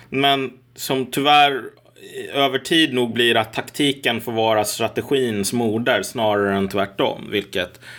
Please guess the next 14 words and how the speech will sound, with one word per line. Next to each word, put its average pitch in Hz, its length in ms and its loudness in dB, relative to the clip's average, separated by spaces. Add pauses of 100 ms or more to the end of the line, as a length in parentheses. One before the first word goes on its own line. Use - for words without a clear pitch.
man, 120 260 2
om 117 100 0
man 110 100 2
ser 113 180 0
på 110 140 -8
sossarna, 113 460 -2
leder 101 420 2
förr 104 280 -2
eller 98 160 0
senare 98 540 0
rakt 107 360 0
in 95 100 -2
i 95 40 2
döden. 127 440 2